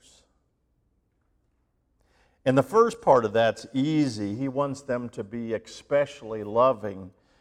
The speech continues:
toward each other. Don't you imagine that bond grows when they get together, as we talked about, in somebody's house that the authorities or the enemies wouldn't suspect?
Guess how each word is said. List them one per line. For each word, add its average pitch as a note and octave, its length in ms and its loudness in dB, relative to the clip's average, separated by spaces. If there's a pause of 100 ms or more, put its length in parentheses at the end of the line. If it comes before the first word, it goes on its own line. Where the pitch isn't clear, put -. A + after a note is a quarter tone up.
(120)
toward B2+ 240 4
each A2+ 260 -4
other. B2 340 4 (1300)
Don't E3 240 6
you D#3 80 8
imagine A#2+ 600 2
that G#2 340 6
bond A2+ 600 6 (180)
grows A2 520 4
when G2 220 -4
they G2 120 0
get A2+ 280 -2
together, A2 440 0
as G#2 140 -6
we G2+ 120 -12
talked - 400 -4
about, G#2+ 440 -2
in F#2 200 -10 (260)
somebody's A#2+ 500 2
house A2+ 380 0
that F#2+ 180 -6
the A2 120 -2
authorities A#2 760 0
or G#2+ 100 0
the G#2 200 -6
enemies A2+ 500 -6
wouldn't A#2 320 -6
suspect? B2 640 -8